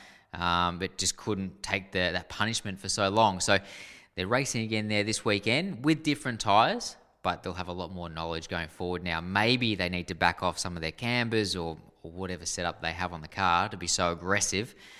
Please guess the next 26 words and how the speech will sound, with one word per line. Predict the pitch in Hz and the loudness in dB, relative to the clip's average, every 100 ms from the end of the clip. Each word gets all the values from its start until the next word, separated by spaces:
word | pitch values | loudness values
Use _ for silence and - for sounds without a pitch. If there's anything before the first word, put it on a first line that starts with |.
| - - - _ | -20 -20 -20 _
uh, | 95 92 92 90 | 2 6 8 6
and | 95 | 4
making | 101 104 104 92 | 4 4 2 -6
the | 90 | 0
cars | 98 90 | 2 4
so | - 90 | 4 0
fast, | - 107 92 110 127 - - - | 4 6 8 6 4 -2 -6 -10
uh, | 87 90 | -8 -6
to | 90 | -6
try | - 101 95 90 | -4 0 0 0
and, | 87 87 - | -4 -12 -14
you | 90 | -12
know, | 82 | -8
live | 90 101 - | -4 -6 -8
through | - 95 | -10 -8
the | 85 | -4
race. | 110 104 - | -2 -2 -2
'Cause | 110 - - - - - - _ | -2 -4 -8 -20 -20 -20 -20 _
it's | - - - | -6 -4 6
one | 147 160 | 8 8
thing | 151 127 | 6 4
getting | 123 110 101 | 4 2 4
damage | 120 117 113 | 4 4 2
on | 110 | 0
the | 95 | -2
tyre, | - 123 107 101 | 4 8 8 8